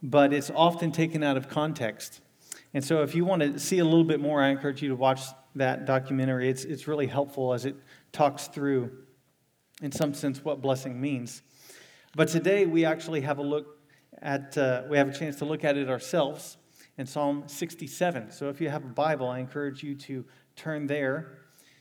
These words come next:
It's where we'll be for the whole morning. It's only seven verses, but there is a lot to talk about, and I'm excited to do it with you.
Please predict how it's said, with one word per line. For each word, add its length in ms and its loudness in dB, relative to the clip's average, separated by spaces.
It's 180 -20
where 140 -4
we'll 240 -4
be 220 -4
for 140 -12
the 60 -6
whole 220 -6
morning. 540 -2
It's 160 -4
only 220 2
seven 360 4
verses, 540 -4
but 400 -8
there 280 -4
is 300 -2
a 160 -4
lot 580 -2
to 400 -6
talk 240 -4
about, 440 -4
and 80 -12
I'm 200 -8
excited 400 -6
to 80 -6
do 240 -2
it 40 -6
with 220 -8
you. 160 -12